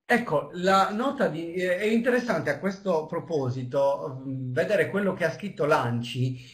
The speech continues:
in una nota di indirizzo specifica proprio di chiarimenti sull'articolo centottantuno del decreto rilancio. Le-, l'A N C I cosa fa? Fa un parallelo, o meglio, legge insieme la disposizione di quell'articolo centottantuno,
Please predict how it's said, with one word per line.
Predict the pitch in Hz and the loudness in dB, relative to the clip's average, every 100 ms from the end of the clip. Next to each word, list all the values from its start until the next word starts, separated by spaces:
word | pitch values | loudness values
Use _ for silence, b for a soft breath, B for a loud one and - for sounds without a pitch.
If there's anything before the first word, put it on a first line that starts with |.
| B B | B B
in | 190 214 | -2 0
una | 220 220 | 4 4
nota | 226 170 127 - 123 123 139 | 4 4 0 -2 0 -2 -4
di | 143 | -2
indirizzo | 190 208 214 147 123 160 | 0 0 0 -2 -6 -8
specifica | 156 226 - 143 123 139 156 | -4 -4 -4 -4 -8 -4 -4
proprio | 165 123 139 135 | -4 -4 -4 -4
di | 139 143 | -8 -8
chiarimenti | - 180 208 139 131 | -4 -2 0 -2 -4
sull'articolo | 127 156 156 147 131 143 | -6 -2 -2 -2 -2 -2
centottantuno | 151 143 143 190 147 127 127 | -2 -8 -6 -8 -6 -2 -2
del | 123 | -2
decreto | 120 120 - - | -4 -6 -10 -16
rilancio. | 107 104 - 104 120 120 - b b b b b - | -16 -16 -18 -20 -18 -18 -18 b b b b b -6
Le-, | 208 208 202 | 2 4 4
l'A | 247 294 | 4 4
N | |
C | 226 | 2
I | 196 | -2
cosa | 190 185 170 | -2 0 0
fa? | 175 147 123 | 0 0 0
Fa | - 214 190 151 - | 0 4 4 2 0
un | 220 233 214 190 | 0 2 2 -2
parallelo, | 202 196 196 202 196 147 135 143 | 2 4 4 6 6 6 4 4
o | 143 156 | 4 2
meglio, | 180 147 151 | 0 2 4
legge | 185 220 143 127 | 8 8 6 0
insieme | 143 139 214 180 127 123 | 0 0 2 2 4 2
la | 127 | 2
disposizione | 127 143 131 156 185 240 143 | 0 -2 -6 -6 -4 -2 -2
di | 135 | -2
quell'articolo | 185 147 135 185 185 139 | 0 2 0 -2 -2 -2
centottantuno, | - 170 - 165 156 220 180 123 - B | -2 -8 -6 -6 -6 -4 -2 -4 -6 B